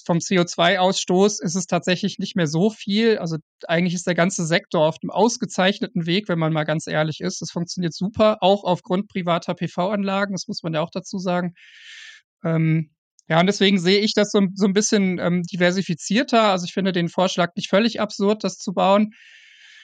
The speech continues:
Ähm, spannend ist, was mit H zwei ist. Das ist noch nicht so ganz geklärt, wenn, ist, äh, zumindest mir jetzt nichts bekannt, was da jetzt der konkrete Plan sein soll. Das ist auch nochmal so ein Brandthema. Ähm,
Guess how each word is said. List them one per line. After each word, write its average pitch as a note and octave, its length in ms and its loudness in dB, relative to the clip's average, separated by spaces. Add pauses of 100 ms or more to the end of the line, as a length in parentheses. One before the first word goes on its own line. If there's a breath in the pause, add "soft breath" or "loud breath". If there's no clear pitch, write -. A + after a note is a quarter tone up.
(500 loud breath)
Ähm, F3+ 360 4
spannend G#3+ 480 4
ist, - 160 -2
was F#3 180 2
mit F3+ 220 -2
H F#3 160 4
zwei F#3+ 300 4
ist. A3+ 260 2
Das G3 100 0
ist G#3 160 -2
noch G3+ 60 2
nicht G3+ 160 -2
so G3+ 80 -2
ganz F#3+ 220 0
geklärt, F#3+ 460 2
wenn, F#3 200 -2
ist, F3 240 -6
äh, F#3+ 160 -4
zumindest - 360 -6
mir E3+ 100 2
jetzt E3+ 180 -4
nichts F3+ 200 -6
bekannt, F#3+ 520 0
was E3+ 160 -4
da E3 160 2
jetzt G3+ 180 -2
der F3+ 80 -2
konkrete F#3+ 440 -2
Plan F#3 300 0
sein F3+ 200 0
soll. F3 340 2
Das E3+ 120 -4
ist - 60 -12
auch - 100 -6
nochmal F3+ 220 -2
so E3+ 100 -2
ein E3 100 0
Brandthema. F3 800 0
Ähm, D#3 240 -2